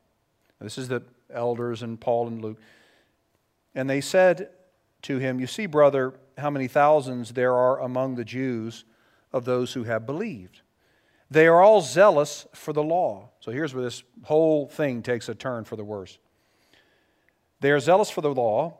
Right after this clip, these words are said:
and they have been told about you that you teach all the Jews who are among the Gentiles to forsake Moses,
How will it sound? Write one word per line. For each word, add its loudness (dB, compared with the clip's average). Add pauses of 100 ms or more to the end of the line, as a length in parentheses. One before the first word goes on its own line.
(100)
and -2
they 6
have 2
been -2
told 4
about 4
you -4 (720)
that 2
you 0
teach -4 (100)
all 8
the 0
Jews -4
who 0
are 6
among 2
the -4
Gentiles 2
to -6
forsake 0
Moses, -6